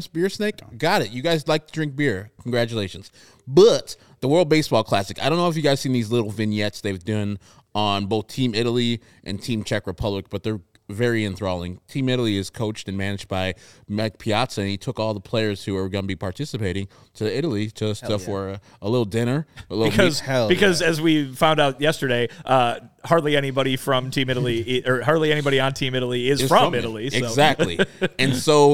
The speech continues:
Speaker 1: like, you just like, "Hey, we're gonna convene here. We're gonna eat Italian food. This is what you're playing for, this country." And Czech Republic is a bunch of actual accountants,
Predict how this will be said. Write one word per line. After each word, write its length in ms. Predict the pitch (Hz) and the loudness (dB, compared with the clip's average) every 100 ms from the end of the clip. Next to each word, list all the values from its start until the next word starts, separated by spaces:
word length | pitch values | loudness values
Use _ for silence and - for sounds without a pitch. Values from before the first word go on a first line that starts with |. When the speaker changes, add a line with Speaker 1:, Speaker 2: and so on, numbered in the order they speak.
| 113 | 4
Speaker 1:
like, 220 | 123 120 | 0 0
you 60 | 147 | -4
just 180 | 170 - | -6 0
like, 180 | 180 214 | -2 0
"Hey, 200 | 139 98 | 0 0
we're 160 | 98 | -2
gonna 220 | 113 107 101 | -2 -4 -6
convene 400 | 117 110 143 151 | -4 0 2 2
here. 340 | 143 135 127 | 4 4 2
We're 80 | 113 | -2
gonna 200 | 107 104 | -4 -4
eat 280 | 120 135 - | -6 -8 -10
Italian 380 | 143 143 127 123 | -2 2 2 0
food. 460 | - 123 120 80 110 | 0 0 0 -4 -2
This 140 | 147 | 0
is 80 | 131 | 2
what 160 | 139 120 | 0 0
you're 80 | |
playing 240 | 110 117 98 | -2 -2 -2
for, 180 | 92 87 | -6 -6
this 240 | 98 120 | -4 -4
country." 420 | - 110 92 85 - - - 98 | -2 -4 -4 -10 -12 -20 -18 -4
And 360 | 131 135 135 - | 0 0 -2 0
Czech 240 | 160 - | 0 0
Republic 680 | 143 139 127 127 160 123 123 | 0 0 2 2 4 2 0
is 120 | 117 | 0
a 120 | 123 107 - | 0 -2 -4
bunch 340 | - 127 147 - | 2 4 4 2
of 480 | 123 123 113 107 - - _ _ - - - - | 4 4 4 0 -8 -20 _ _ -16 -14 -6 0
actual 600 | 156 147 - 170 165 - | 0 0 2 6 6 4
accountants, 840 | 120 - 151 135 113 110 82 - | -2 0 2 2 0 -2 -4 -16